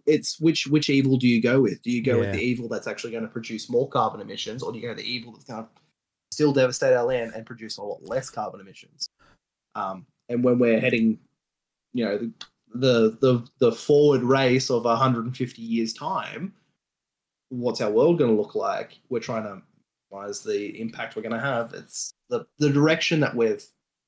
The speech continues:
Speaker 1: we're inevitably going to have to go down to stay surviving as a human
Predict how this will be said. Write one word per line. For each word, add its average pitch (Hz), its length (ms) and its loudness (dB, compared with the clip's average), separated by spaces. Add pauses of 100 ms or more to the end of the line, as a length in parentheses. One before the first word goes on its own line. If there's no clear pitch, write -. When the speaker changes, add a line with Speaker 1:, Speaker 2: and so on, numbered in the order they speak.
(600)
Speaker 1:
we're 139 140 4
inevitably 147 480 4
going 120 260 4
to 120 100 -8
have - 340 -4
to 135 100 2
go 117 200 4
down 107 520 -2 (720)
to 127 100 -8
stay 110 640 -4
surviving 113 500 -2
as 98 120 -8
a - 80 -14
human - 160 -20